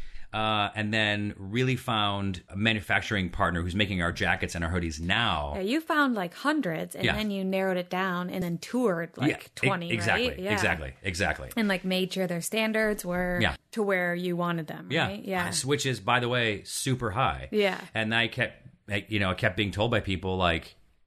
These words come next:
Speaker 1: you know, "Maybe you're spending too much money making these. Maybe we don't need to have this certain stitch here or the,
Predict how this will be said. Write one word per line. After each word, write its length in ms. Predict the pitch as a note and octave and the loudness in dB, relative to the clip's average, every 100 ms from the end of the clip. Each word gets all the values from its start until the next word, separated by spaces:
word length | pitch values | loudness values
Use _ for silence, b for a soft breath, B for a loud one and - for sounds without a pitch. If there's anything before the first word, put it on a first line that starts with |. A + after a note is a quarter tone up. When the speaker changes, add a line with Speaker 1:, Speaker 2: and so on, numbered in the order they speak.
| _ | _
Speaker 1:
you 100 | F#2+ | -2
know, 220 | F2+ E2+ | 0 0
"Maybe 580 | F#2 G#2+ A2+ A2 G#2 - - - | 0 0 2 0 -2 -2 -2 0
you're 160 | F#2+ | -4
spending 280 | - A2+ G#2+ | 0 2 0
too 140 | - G#2 | 0 0
much 320 | F#2+ - - | 0 -2 -6
money 440 | G2+ A#2 G#2+ F#2 | 0 2 2 0
making 380 | F2+ A2 A#2+ F2+ | 0 0 0 -4
these. 380 | D2 C2+ - - b b | -4 -4 -6 -6 b b
Maybe 200 | F#2 G2 | -4 0
we 100 | G2 | 0
don't 220 | F#2+ G2 | 0 0
need 100 | G2+ | 0
to 60 | F#2 | 0
have 260 | F#2 F2+ E2 | 0 0 0
this 160 | F#2 | -2
certain 240 | - G2+ F2+ | 0 0 0
stitch 260 | - F#2+ | -2 -2
here 360 | - A2+ G2 E2+ | -2 0 0 0
or 200 | E2 D#2+ | -2 0
the, 260 | E2 D#2+ | 0 0